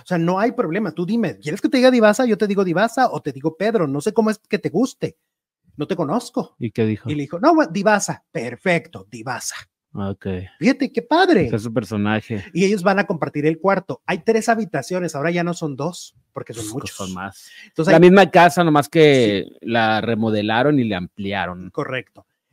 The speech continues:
Speaker 1: Y a mí me llamó la atención que en el cuarto de Alfredo Adame son puros hombres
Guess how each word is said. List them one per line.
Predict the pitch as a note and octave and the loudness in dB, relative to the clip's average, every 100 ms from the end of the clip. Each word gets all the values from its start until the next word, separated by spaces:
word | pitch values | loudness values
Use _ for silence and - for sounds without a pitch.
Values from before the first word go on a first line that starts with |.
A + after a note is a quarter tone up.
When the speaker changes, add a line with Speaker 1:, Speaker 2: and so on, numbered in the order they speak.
| D#3 | -12
Speaker 1:
Y | E3 | -2
a | G3+ | 2
mí | |
me | A3+ C4+ | 4 4
llamó | A#3 A#3 | 6 6
la | A3+ | 6
atención | A#3 A3 A3+ F#3+ | 4 4 2 2
que | F3 | 0
en | |
el | D#3 C#3+ | 0 2
cuarto | E3+ E3 G3 | 2 2 2
de | F#3+ | 2
Alfredo | F3 F3+ F3+ | 2 2 2
Adame | F3+ E3+ C#3+ D3 | 4 4 2 0
son | - D3 C#3 | 0 -4 0
puros | G#3 A3+ A3 | 2 2 2
hombres | G3+ F3+ D#3+ G3 B3 - - | 0 0 0 0 -2 -12 -16